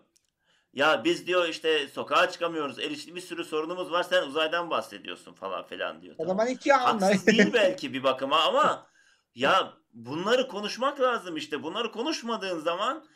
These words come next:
Speaker 1: sen o
Speaker 2: Aynen.
Speaker 1: haklarına da ulaşamıyorsun. Senin, e, sen sınırlanmış oluyorsun farkında olmadan.
Speaker 2: Hı.
Speaker 1: Tamam yani ben bugün Türk, yani yarın az, az şeye gidebiliriz demiyorum, e,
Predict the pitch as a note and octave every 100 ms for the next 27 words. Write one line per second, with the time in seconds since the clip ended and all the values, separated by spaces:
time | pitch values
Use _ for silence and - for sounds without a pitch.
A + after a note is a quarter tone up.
0 | _ - G#3 A#3+ F#3 D#3+ F3+ F#3 A#3 B3+
1 | B3 G3 - C3 A#2 G2 - F#2+ - F3
2 | A3+ - _ _ _ _ _ _ A#2+ A#2
3 | - D#3 G3 - F3 F#3+ G3 A#3+ A3+ A#3+
4 | G#3 - C#3 - G#2 G#2 G#2 G#2 F#2+ F#2
5 | F2 D#2 D2+ - _ _ _ _ _ A#2
6 | C#3 A3+ B3 F#3 D3+ C3 D#3 E3+ E3+ F3+
7 | - F3+ - - G#2+ G#2+ A2 A#2+ D3 E3
8 | D#3+ D#3 D3 D3+ - - D3 D#3 C#3 A#2
9 | C3+ D3 D#3 C3 D3 A3+ G#3+ C3+ - _
10 | _ _